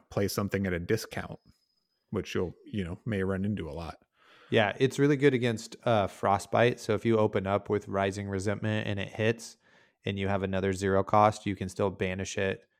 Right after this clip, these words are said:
Speaker 2: And if they give you Frostbite, you just pay through it. You, like, don't have to pay for it.
Speaker 1: Yeah. Well, it'd have to be the second link, but yes. Um,
Speaker 2: Well, no, if it's the first one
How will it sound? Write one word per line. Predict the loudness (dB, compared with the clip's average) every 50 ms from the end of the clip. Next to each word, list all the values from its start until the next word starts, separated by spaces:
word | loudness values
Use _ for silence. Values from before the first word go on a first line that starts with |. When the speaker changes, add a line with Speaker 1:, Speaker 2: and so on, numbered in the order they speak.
| _ -4
Speaker 2:
And | -4 -2
if | -2 -2 -4 -4
they | -4 -4
give | -2 -2 -2 -2
you | -4
Frostbite, | -4 -2 0 0 0 -2 -2 -4 -4 -4 -4 -4 -4
you | -6 -6 -6
just | -8 -10 -10
pay | -8 -8 -8 -8
through | -8 -8 -8 -8
it. | -8 -10 _ _ -8
You, | -8 -6
like, | -4 -6 -6 -4 -2
don't | -2 -2 -2 -2
have | -6 -8 -8 -8
to | -12
pay | -10 -6 -6 -6 -4 -6 -8 -12 _ _ _ _ _ _ _ _ _ _ _ _ -8
for | -4 -4 -4 -4
it. | -6 -12 -16 _ _ _ _ _ _ _ _ _ -4
Speaker 1:
Yeah. | -2 -2 -2 -2 -6 -10 -16 _ _ _ _ _ 2
Well, | 4 4 4
it'd | 4 2
have | 0 -2 -4
to | -4 -6
be | -8
the | -8 -8
second | -8 -6 -6 -6 -6 -8 -12 -12 -12
link, | -14 -14 -14 -12 -10 -8
but | -8 -6 -6
yes. | -8 -8 -10 -12 -14 -16 -18 -20 _ _ _ _ _ _ _ _ _ _ _ -8
Um, | -8 -8 -8 -8 -10 -12 -12 -14 -14 _ _ _ _ _ _ 0
Speaker 2:
Well, | 2 6
no, | 8 8 8
if | 8 6
it's | 2 2
the | 2 2
first | 4 4 4 4 4 2 0
one | 2 2 2 0 -4 -6